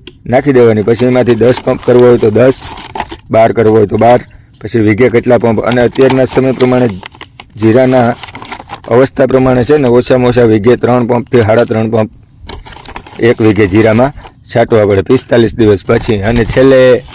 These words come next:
પિચોતેર દિવસનું જીરું થાય ને તે પછી ચાર પંપ ઉપર. પછી વધારે છાંટો એ ફાયદામાં, પણ ચાર પંપથી હેઠે નહીં નાખવાના. હવે આપણે આ બધી, બધી કોથળીઓ આમાં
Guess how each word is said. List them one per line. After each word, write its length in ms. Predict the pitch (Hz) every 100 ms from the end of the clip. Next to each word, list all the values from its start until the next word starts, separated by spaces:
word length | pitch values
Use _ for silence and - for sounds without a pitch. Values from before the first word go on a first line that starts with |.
| - - - - - - -
પિચોતેર 380 | 139 151 135 139
દિવસનું 480 | 127 135 131 135 117
જીરું 260 | 135 131
થાય 140 | 143 135
ને 60 |
તે 80 | 127
પછી 260 | - 127 117
ચાર 260 | - 127
પંપ 200 | 120 123
ઉપર. 300 | 113 123 113 - - - - - - - - _ -
પછી 180 | 110 110
વધારે 380 | 104 123 127
છાંટો 280 | 117 127 127
એ 40 | 120
ફાયદામાં, 480 | 135 143 117 107
પણ 100 | 90
ચાર 260 | - 117 120
પંપથી 420 | 123 117 - 104
હેઠે 240 | 107 135 120
નહીં 280 | 113 87 92 - - - - -
નાખવાના. 420 | 104 - 104 120
હવે 500 | - - - - -
આપણે 240 | 110 117 123
આ 40 |
બધી, 240 | 117 107
બધી 240 | 131 117 120
કોથળીઓ 520 | 123 120 120 113 117
આમાં 220 | 117 147